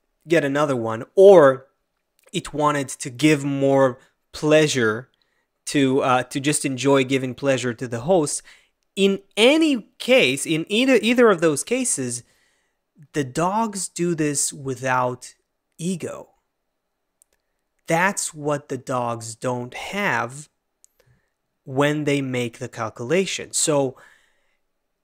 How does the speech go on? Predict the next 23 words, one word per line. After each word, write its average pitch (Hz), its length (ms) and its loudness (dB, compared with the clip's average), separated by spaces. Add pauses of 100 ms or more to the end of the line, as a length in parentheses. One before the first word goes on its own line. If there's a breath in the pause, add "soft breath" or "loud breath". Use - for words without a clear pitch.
(300)
the 156 100 -4
dogs 180 600 2
won't 196 460 0 (220)
be 175 220 0
in 160 260 -4
a 151 60 -2
situation 143 920 -2
where, 123 640 0 (360)
um, 120 640 -2 (340)
"I 175 520 -4
just 143 380 -8
want 175 580 -4
to 180 120 -6
have 139 440 -4
more 135 920 -4 (960)
for 143 340 -6
me 143 520 -6
so 131 320 -6
that 123 180 -8
you 135 520 -6
can 127 220 -10
have 120 400 -10
less." - 840 -6